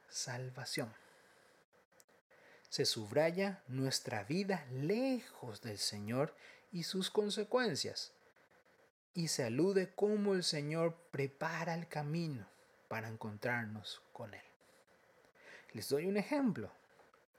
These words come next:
Precisamente en mi caso, antes de encontrar al Señor, a pesar de que yo he crecido en una familia cristiana, no necesariamente Dios tenía una importancia en mi historia.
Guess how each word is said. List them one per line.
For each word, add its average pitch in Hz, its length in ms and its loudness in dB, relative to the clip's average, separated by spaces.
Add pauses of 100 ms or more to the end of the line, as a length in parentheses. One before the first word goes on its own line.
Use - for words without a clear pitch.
(640)
Precisamente 170 720 2
en 151 80 4
mi 143 80 -2
caso, 139 420 2 (380)
antes 165 340 0
de 170 60 6
encontrar 165 480 0
al 170 100 4
Señor, 135 300 2
a 131 100 2
pesar 175 240 2
de 185 140 0
que 151 100 -4
yo 151 240 0
he 147 80 0
crecido 160 460 0
en 120 80 2
una 113 180 -2
familia 120 640 -2 (380)
cristiana, 139 680 -2 (680)
no 180 100 4
necesariamente 196 840 2
Dios 185 240 2
tenía 185 360 0
una 185 180 0
importancia 170 720 0
en 123 140 -2
mi 117 60 -2
historia. - 440 -8